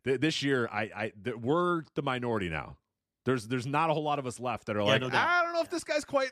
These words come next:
Speaker 1: <laughs> like, the best thing in the world." Like, I don't know. There's some stuff that I, like, it, that we're
Speaker 2: The
Speaker 1: the minority now.
Speaker 2: presentation and the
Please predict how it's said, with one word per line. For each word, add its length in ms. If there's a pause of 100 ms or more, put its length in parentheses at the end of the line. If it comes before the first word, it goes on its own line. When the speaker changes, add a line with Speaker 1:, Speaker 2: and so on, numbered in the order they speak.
Speaker 1:
<laughs> 80
like, 180
the 100
best 420
thing 140
in 80
the 80
world." 460 (320)
Like, 180
I 100
don't 140
know. 200
There's 200
some 100
stuff 240
that 140
I, 100
like, 260
it, 280
that 160
we're 420
Speaker 2:
The 160
Speaker 1:
the 60
minority 460
now. 60
Speaker 2:
presentation 540
and 240
the 60